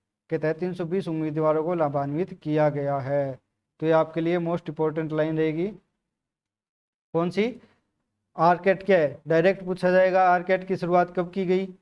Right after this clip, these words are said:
बीस अगस्त दो हज़ार बाईस को। आरकैट, आरकैट की फुल फॉर्म क्या है? राजीव गांधी। आर का मतलब राजीव गांधी, सी का मतलब सेंटर ऑफ, ए का मतलब एडवांस, टी का मतलब टेक्नोलॉजी।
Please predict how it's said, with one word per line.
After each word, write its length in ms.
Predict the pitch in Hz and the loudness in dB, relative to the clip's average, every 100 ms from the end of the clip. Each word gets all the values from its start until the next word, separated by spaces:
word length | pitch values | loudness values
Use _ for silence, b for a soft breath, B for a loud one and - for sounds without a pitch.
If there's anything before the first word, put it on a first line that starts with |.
| _ | _
बीस 200 | 151 185 | -4 -2
अगस्त 220 | 175 180 | 0 -2
दो 120 | 165 175 | 0 0
हज़ार 220 | 170 160 | 2 2
बाईस 260 | 160 165 | 2 0
को। 100 | - | 0
आरकैट, 500 | 165 170 170 185 180 | 2 2 2 2 2
आरकैट 360 | 180 165 170 180 | 0 0 0 -4
की 60 | 170 | -4
फुल 200 | - 180 | -8 0
फॉर्म 260 | 180 180 | 0 0
क्या 140 | 180 180 | 2 4
है? 140 | 180 | 4
राजीव 380 | 175 160 160 190 | 4 2 0 0
गांधी। 480 | 170 156 151 170 226 - _ _ _ | 0 -2 0 0 -2 -12 _ _ _
आर 180 | 151 165 | 2 2
का 100 | 175 | 2
मतलब 360 | 180 175 170 160 | 0 0 0 2
राजीव 360 | 151 151 170 | 2 2 0
गांधी, 420 | 170 180 180 202 226 _ _ _ | 2 2 0 -2 -4 _ _ _
सी 180 | - 175 | -2 0
का 120 | 180 | 2
मतलब 320 | 180 170 165 | 0 0 -2
सेंटर 320 | 156 165 165 185 | -2 -4 -2 0
ऑफ, 360 | 180 196 190 - _ | 2 2 -2 -20 _
ए 160 | 160 170 | 0 0
का 100 | 175 | 2
मतलब 360 | 175 170 165 156 | -2 -2 -2 0
एडवांस, 420 | 151 160 190 196 | 0 2 2 0
टी 100 | 175 | -2
का 100 | 170 | -2
मतलब 320 | 160 160 170 - | -2 -2 -2 -2
टेक्नोलॉजी। 680 | 151 151 151 151 151 143 | -6 -4 -4 -2 -2 -4